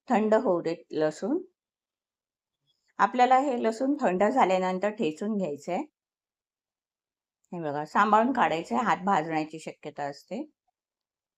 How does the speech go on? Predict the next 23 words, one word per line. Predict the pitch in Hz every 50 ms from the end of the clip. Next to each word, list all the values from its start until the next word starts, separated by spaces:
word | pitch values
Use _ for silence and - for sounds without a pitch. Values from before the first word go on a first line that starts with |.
| _ _ _
आणि | - 175 190 202
आता | 196 196 226
हे | 208 208 214
लसूण | 196 185 185 - 214 214 202
झाल्यानंतर | 214 233 185 180 180 175 180 175 170 170 165 196 196 208 233 - -
त्यामध्ये | - 233 170 165 170 170 170 185 208 240 302 - - - _ _ -
मी | 190 202
बारीक | 190 190 175 175 196 190 -
चिरलेला | - - 277 240 185 190 190 190 208 220
कांदा | 220 196 170 165 160 175 175
घालतेय. | 180 185 143 135 135 - 160 175 214 294 302 - _ _ _ _ _ _ _ _ _ -
तुम्हाला | 214 220 226 233 247
हवं | 240 - 185 185 196 202 214
असेल | 220 214 - 233 226 233 233 233
तर, | 233 220 220 220
अ, | 220 214 208 202 202 196
मोठ्या | 185 190 190 185 185 190 - 208
कढईमध्ये | 208 - 202 190 185 202 208 208 208 208 202 208 214
सुद्धा | - 262 214 208 220 220 214
घेऊ | 226 214 190 165 175
शकता. | 185 - 147 - - _ 208 262 392 403 _ _ _ _ _ _ _
मी | 196 220 220 214
इथे | 214 214 - 254 233 226 233 233 233 233